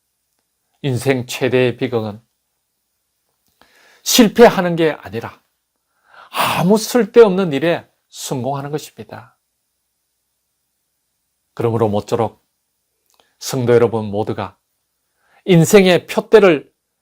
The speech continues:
분명하게 정하고 그 목표에 헌신과 열정을 다하시며 언제나 정상을 향해 전진하는 모습이 우리의 모습이 되어서 우리 주님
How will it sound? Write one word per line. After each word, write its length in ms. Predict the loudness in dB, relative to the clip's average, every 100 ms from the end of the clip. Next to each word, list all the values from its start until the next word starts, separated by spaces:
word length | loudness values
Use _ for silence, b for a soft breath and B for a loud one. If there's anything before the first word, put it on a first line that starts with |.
| _ _
분명하게 540 | 0 4 4 4 0 -2
정하고 520 | -4 -10 -12 -16 _ _ _ _ _ _ _ _ _ _
그 100 | 4
목표에 920 | 6 8 6 2 2 2 2 2 -2 _ _ _ _ _ _ 4
헌신과 720 | 6 6 4 4 4 4 2 _ 6
열정을 500 | 6 8 4 4 2
다하시며 580 | -2 -4 -6 -12 -16 -18 _ _ _ _ _ _ b b b
언제나 680 | 4 8 8 8 6 2 _ _ 0
정상을 580 | 4 4 6 8 8
향해 440 | 6 4 2 2 -4
전진하는 720 | 2 4 6 6 6 4 2
모습이 480 | 0 2 -2 -2 -10 _ _ _ _ _ _ _ _ _ _ _ _ -2
우리의 280 | 2 4
모습이 440 | 2 -2 -2 -8 -6
되어서 540 | -8 -10 -12 -18 -18 _ _ _ _ _ _ _
우리 220 | 0 0
주님 400 | 2 0 0 -4